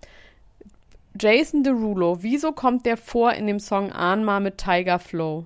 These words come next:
zwischen Itzehoe und Idaho? Ich hab's, ich versteh's nicht. Ich wollte dich das fragen.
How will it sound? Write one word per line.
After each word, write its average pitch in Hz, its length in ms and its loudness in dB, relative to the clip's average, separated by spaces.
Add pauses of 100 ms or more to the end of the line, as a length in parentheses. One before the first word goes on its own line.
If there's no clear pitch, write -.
(120)
zwischen - 320 -8
Itzehoe 190 480 -2
und 180 120 -2
Idaho? 170 500 0
Ich - 160 -6
hab's, - 260 -8
ich - 160 -12
versteh's 202 420 -4
nicht. 170 120 -6
Ich - 120 -12
wollte 196 300 4
dich 214 140 -4
das 202 180 -8
fragen. 156 420 -4